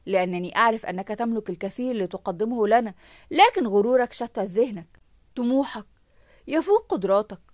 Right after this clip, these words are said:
وعدم إدراكك لذلك أوهمك بأنك تستطيع الإطاحة بالسيد الكبير." صمت روشني ولم يرد لشعوره بخليط من العار والخجل. قال أغ:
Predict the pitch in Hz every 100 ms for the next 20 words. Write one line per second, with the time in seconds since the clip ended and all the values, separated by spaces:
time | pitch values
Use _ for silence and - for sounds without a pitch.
0 | _ - 175 185 190 190 185 220 - 226
1 | 190 185 233 254 - 175 196 254 269 269
2 | 180 113 151 202 240 214 196 185 - 262
3 | 240 175 190 247 - 220 160 - 180 170
4 | - 202 185 247 247 - _ _ _ _
5 | _ _ _ _ - - 381 440 330 220
6 | 277 269 202 175 190 233 220 226 214 180
7 | 180 196 233 233 165 - 208 233 233 190
8 | 175 175 208 240 180 196 247 226 180 -
9 | _ _ _ _ _ - 302 415 196 214